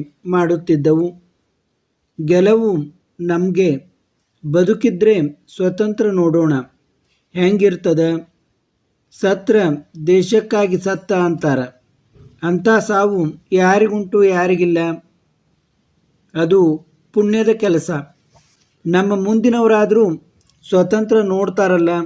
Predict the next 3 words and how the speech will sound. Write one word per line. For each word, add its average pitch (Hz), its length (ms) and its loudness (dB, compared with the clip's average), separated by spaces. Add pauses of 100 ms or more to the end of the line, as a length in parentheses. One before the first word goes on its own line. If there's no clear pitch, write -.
(1300)
ಈ 185 120 0
ಮಾತುಗಳು 196 680 2
ಹೋರಾಟಗಾರರು, 202 1300 0